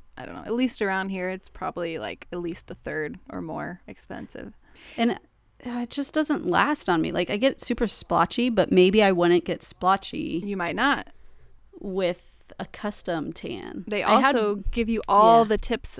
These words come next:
Speaker 1: ahead, like, for before and after. Do you always
Speaker 2: Yeah.
Speaker 1: exfoliate?
Speaker 2: Oh, you can get a scrub beforehand.
Speaker 1: Yes.
Speaker 2: There.
Speaker 1: That's what you need to do. Let them f-, exfoliate you, then spray you,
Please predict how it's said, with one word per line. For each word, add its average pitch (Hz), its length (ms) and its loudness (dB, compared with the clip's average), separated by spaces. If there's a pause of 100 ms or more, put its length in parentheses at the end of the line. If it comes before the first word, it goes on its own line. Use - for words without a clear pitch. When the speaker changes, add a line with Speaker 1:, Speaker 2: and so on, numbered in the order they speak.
(140)
Speaker 1:
ahead, 202 460 -2
like, 180 240 -2
for 196 260 -2
before 214 760 0
and 190 180 -4
after. 202 600 -6 (400)
Do 208 100 -2
you 214 140 2
always 208 300 2
Speaker 2:
Yeah. 202 140 0
Speaker 1:
exfoliate? 208 760 -2 (2000)
Speaker 2:
Oh, 240 140 6
you 214 220 2
can 233 180 -2
get 214 140 2
a 185 80 2
scrub 185 600 -2
beforehand. 170 760 -8
Speaker 1:
Yes. 208 920 0
Speaker 2:
There. 170 380 -4
Speaker 1:
That's 208 180 0
what 240 80 2
you 226 80 2
need 220 200 2
to 180 60 -10
do. 190 380 2 (460)
Let 190 220 -4
them 247 320 2
f-, - 80 -20 (120)
exfoliate 208 720 0
you, 185 300 -4
then 202 260 -4
spray 202 380 -2
you, 196 400 0